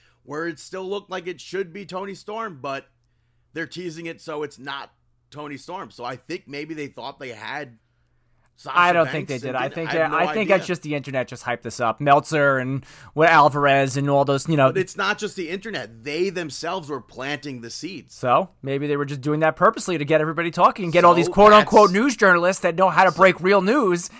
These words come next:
Speaker 2: thinking that it's gonna
Speaker 1: But
Speaker 2: be
Speaker 1: they,
Speaker 2: that.
Speaker 1: nobody was, but the real journalists weren't saying like, "Oh, Sasha Banks is confirmed." We don't know.
Speaker 2: We don't know.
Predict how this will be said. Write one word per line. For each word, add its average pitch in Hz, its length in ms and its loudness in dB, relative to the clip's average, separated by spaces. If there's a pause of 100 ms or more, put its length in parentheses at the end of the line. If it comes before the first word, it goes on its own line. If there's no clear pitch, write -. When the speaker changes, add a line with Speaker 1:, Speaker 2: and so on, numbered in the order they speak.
(260)
Speaker 2:
thinking 196 360 2
that 190 240 0
it's 170 100 -12
gonna 202 180 -2
Speaker 1:
But 147 40 -2
Speaker 2:
be 147 80 -6
Speaker 1:
they, 175 140 4
Speaker 2:
that. 135 140 -4
Speaker 1:
nobody 190 440 2
was, 180 280 -2
but 147 500 -4
the 170 120 -2
real 175 240 -2
journalists 170 560 -2
weren't 165 300 -4
saying 131 340 -6
like, 120 240 -6
"Oh, 175 240 0
Sasha 143 460 -4
Banks 147 320 -2
is 127 100 -8
confirmed." 151 640 -4
We 117 300 -2
don't 202 180 0
know. 220 380 -6 (400)
Speaker 2:
We 170 100 -10
don't 302 160 4
know. 143 220 -6